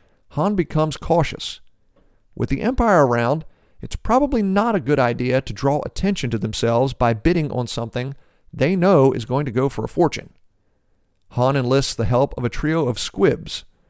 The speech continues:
short rat-like aliens known for trading and haggling. Leia approves the squibs to go as high as fifteen million credits to purchase the painting.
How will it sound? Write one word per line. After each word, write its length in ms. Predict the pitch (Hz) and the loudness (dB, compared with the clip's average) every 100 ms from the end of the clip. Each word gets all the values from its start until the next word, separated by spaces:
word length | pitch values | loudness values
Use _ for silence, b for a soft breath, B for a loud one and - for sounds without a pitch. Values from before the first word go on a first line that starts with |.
| _ | _
short 380 | - - 143 - | -12 0 2 2
rat-like 540 | - 147 - 147 147 - | 0 -2 0 0 0 0
aliens 520 | 165 151 123 139 135 | -2 -2 -2 -6 -4
known 280 | 123 139 147 | -2 -2 -2
for 120 | 135 | -6
trading 520 | - 127 123 131 151 | -2 0 2 0 -2
and 120 | - 117 | -6 -4
haggling. 500 | 156 170 50 50 - _ _ _ _ _ _ _ - | 0 -2 -2 -10 -16 _ _ _ _ _ _ _ -2
Leia 260 | 123 196 | 2 2
approves 400 | 170 - 180 185 | 2 2 2 2
the 60 | 151 | -4
squibs 500 | - 127 123 143 151 | -6 0 0 0 -4
to 80 | 131 | -6
go 340 | 117 127 135 - | 2 4 4 0
as 120 | - | -6
high 300 | 117 135 139 | -2 0 -2
as 180 | 113 113 | -6 -10
fifteen 720 | - - 214 - - 190 185 | -8 -4 -4 -4 -6 -4 -2
million 260 | 156 160 143 | -2 -2 -4
credits 540 | - 180 139 113 - | -2 0 0 0 -6
to 100 | - | -10
purchase 380 | - - 185 120 | -4 -4 -4 -6
the 80 | - | 0
painting. 380 | - - - | 0 0 -8